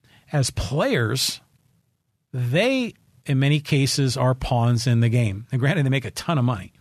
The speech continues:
I'm not feeling sorry for them, but in some ways, they are pawns in the game. But when they are free agents is when they have that flexibility. The free agency time for players,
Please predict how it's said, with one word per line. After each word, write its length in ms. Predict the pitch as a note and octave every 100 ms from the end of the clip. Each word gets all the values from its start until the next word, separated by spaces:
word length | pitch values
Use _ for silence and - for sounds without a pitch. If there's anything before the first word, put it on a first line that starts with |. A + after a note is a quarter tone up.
| _ _ - _ _ _
I'm 220 | - B2+
not 160 | C3 C3+
feeling 360 | - D#3 C3 A#2
sorry 340 | - C#3+ A#2
for 140 | -
them, 220 | F#2+ A#2 - - - _
but 260 | - C3+ C3 _ _ _ _ _ _ _ _ _
in 220 | A3 D3+ C3
some 260 | - G3
ways, 220 | D#3+ C#3
they 120 | D3+ C#3
are 180 | B2
pawns 380 | C3 C3 A#2+ A#2
in 60 | A#2+
the 80 | A#2
game. 360 | D3+ B2 F#2+ _ _ _ _ _ _ _ _ _ _ _ _ _ _ _ _ _ _ _ _ _ _ _ _
But 180 | D3+ B2+
when 200 | D3 F#3
they 140 | E3+
are 160 | D3 C3+
free 320 | - D3+ C3
agents 400 | E3 G3+ B2+ -
is 140 | B2 A2+
when 160 | D3
they 100 | D3
have 320 | A2+ C3+ C#3+
that 180 | B2+ B2+
flexibility. 720 | - C#3 - C3 C3+ D#3 B2 A#2
The 100 | A2
free 240 | - D#3+
agency 380 | E3 F3 E3 C#3
time 260 | C3 B2 A#2+
for 80 |
players, 540 | A2 - A2 A2 -